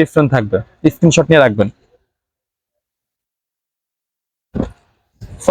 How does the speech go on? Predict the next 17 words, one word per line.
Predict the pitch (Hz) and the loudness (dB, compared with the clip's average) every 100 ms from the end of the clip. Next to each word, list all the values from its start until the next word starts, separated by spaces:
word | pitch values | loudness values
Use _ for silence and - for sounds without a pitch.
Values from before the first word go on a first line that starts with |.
| 175 | 2
আমরা | 196 | 2
এখন | 190 190 | 2 2
চলে | 208 196 | 2 4
যাবো | 185 185 | 4 2
কিন্তু | 175 156 | 2 2
আরেকটা | 147 175 160 | 2 0 2
ডিজাইনের | 156 156 | 2 2
মধ্যে। | 139 127 202 - _ - | 2 2 0 -2 _ 0
So | 170 | 0
এখন | 160 170 | 2 2
দেখাই | 160 156 | 2 2
দিব | 156 151 | 2 2
আপনাদেরকে | 147 139 151 | 2 2 2
এই | 135 | 2
ডিজাইনটা, | 123 120 117 | 2 2 0
দেখেন | 117 110 110 - _ _ - - 156 | -2 -6 -10 -16 _ _ -6 -2 -2
একটা | - - | -2 -2